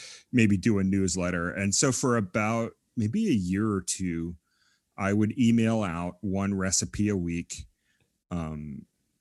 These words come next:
of food I was making and tell people how to make it the way I thought about making it.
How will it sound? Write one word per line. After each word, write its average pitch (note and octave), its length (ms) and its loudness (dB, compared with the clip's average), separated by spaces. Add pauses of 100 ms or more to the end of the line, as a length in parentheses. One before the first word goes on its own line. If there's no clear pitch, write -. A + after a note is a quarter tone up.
(560)
of G#2+ 240 4
food D3+ 340 4
I B2 120 6
was G#2+ 220 4
making G2+ 720 2
and F#2 240 0
tell A#2+ 220 2
people A2+ 320 0
how G#2 220 2
to G2+ 100 2
make F#2 280 0
it G#2 180 0
the G2+ 80 4
way F#2+ 240 2
I F2+ 80 0
thought F2 300 -4
about D#2+ 260 -6
making D#2 380 -8
it. - 180 -14